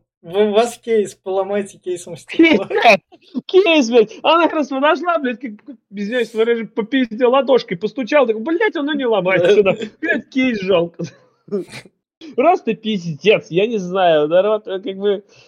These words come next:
Speaker 2: Ну, это, ну, это хрень полнейшая, ну, прям хрень полнейшая, и это, блядь, полный пиздец.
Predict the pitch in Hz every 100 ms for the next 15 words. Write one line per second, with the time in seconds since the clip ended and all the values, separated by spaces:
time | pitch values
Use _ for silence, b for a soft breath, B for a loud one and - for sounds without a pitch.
0 | b - 226 247 226 214 220 262 277 254
1 | 262 208 175 131 135 127 120 117 - 120
2 | 147 170 196 220 208 220 220 170 160 139
3 | 139 131 127 123 120 131 147 185 151 151
4 | 151 170 202 190 _ _ _ _ - 190
5 | 160 139 135 131 127 123 -